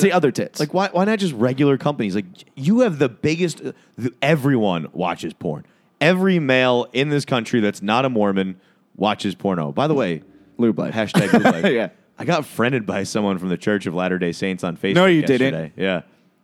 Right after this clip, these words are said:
Speaker 2: They sent me a message today. I didn't read it 'cause I don't have Messenger anymore, but I need to download Messenger, I think, just to see what he said to
Speaker 1: If you
Speaker 2: me.
Speaker 1: go on your regular computer Facebook, you can just see it.
Speaker 2: I don't know, but he,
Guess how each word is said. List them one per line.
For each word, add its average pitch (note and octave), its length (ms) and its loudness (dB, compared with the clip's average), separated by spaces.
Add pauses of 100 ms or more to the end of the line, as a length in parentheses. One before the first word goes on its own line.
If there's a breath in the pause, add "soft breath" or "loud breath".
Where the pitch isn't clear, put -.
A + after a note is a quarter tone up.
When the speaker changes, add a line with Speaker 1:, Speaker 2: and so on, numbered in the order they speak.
Speaker 2:
They G2 80 -2
sent C#3+ 200 -2
me C#3 80 0
a A2+ 60 0
message G#2+ 420 -4
today. F#2 160 0
I F#2 80 2
didn't G2+ 260 -4
read F#2+ 180 0
it F2+ 80 -2
'cause E2+ 160 -6
I E2+ 80 -4
don't E2+ 140 -4
have D#2+ 220 -6
Messenger F#2+ 360 -4
anymore, G#2 360 -4
but F2+ 200 -4 (400 soft breath)
I G2 80 -6
need G2+ 120 0
to F2 100 -2
download E2+ 320 -2
Messenger, E2+ 360 -4
I D#2+ 40 -2
think, D#2+ 200 -8
just E2+ 200 -8
to D#2 80 -12
see E2 320 -6
what D2+ 200 -6
he D#2 80 -6
said D2+ 240 -8
to C#3 40 2
Speaker 1:
If B2 60 2
you C#3+ 80 4
Speaker 2:
me. - 20 -8
Speaker 1:
go F#3+ 120 4
on F3+ 60 2
your C#3 120 2
regular B2 360 2
computer B2 380 0
Facebook, D#3+ 480 -2
you G#2+ 80 0
can G#2+ 100 2
just F2 180 -4
see F#2+ 100 -2
it. - 160 -10 (500)
Speaker 2:
I C#2+ 100 -6
don't C2+ 120 -6
know, A#1 120 -10
but C#2+ 140 -8 (140)
he, - 180 -14